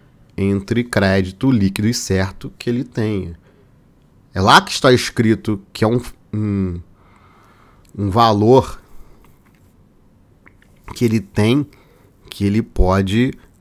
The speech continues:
fazer esse encontro de contas com um débito que ele tenha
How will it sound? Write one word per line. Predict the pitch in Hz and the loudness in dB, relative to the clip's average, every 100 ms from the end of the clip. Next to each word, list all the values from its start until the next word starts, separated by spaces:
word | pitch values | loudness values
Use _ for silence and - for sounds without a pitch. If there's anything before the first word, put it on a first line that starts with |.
| _ - | _ -20
fazer | - 113 110 80 98 | -4 -2 -2 -2 -2
esse | 98 113 | -2 -4
encontro | 120 120 98 98 98 107 117 - - _ _ _ _ - | -4 -4 -4 -2 -2 -2 -4 -4 -16 _ _ _ _ -14
de | - 120 | -8 -8
contas | - 104 104 101 113 113 - | -6 -2 0 0 -2 -4 -6
com | - 104 104 113 123 - - _ _ _ _ _ _ - | -4 0 2 0 -4 -12 -20 _ _ _ _ _ _ -6
um | 101 110 113 | -2 -2 0
débito | 90 98 95 - 110 | 2 2 6 4 2
que | - 123 | 0 0
ele | 123 | 0
tenha | 120 107 98 104 107 | -2 -2 0 0 -2